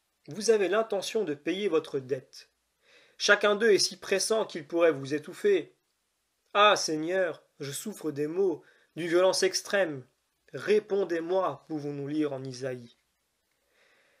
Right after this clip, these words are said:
Seigneur, je remets mon faible avoir entre vos mains. Payez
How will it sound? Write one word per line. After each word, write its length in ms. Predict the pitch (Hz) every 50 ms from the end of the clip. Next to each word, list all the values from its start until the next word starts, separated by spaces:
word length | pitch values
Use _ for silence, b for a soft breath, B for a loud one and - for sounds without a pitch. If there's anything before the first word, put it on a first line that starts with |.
| _ _ _ _
Seigneur, 640 | - - - 156 160 170 175 185 185 185 170 - _ _ _ _ _ _ _ _ _ _ _ _ _ _ - 147
je 180 | 143 135 156
remets 600 | 156 165 175 180 175 175 - 160 156 175 185 190
mon 200 | 175 156 147 143
faible 440 | 139 - - 208 202 196 151 160 - -
avoir 400 | 165 160 151 147 170 180 175 160
entre 260 | 147 139 - - 147
vos 200 | 135 127 135 135
mains. 280 | 135 127 131 123 117 _ _ _ _ _ _ _ _ _ _ _ _ _ _ _ _ -
Payez 480 | - 180 190 185 208 214 208 202 208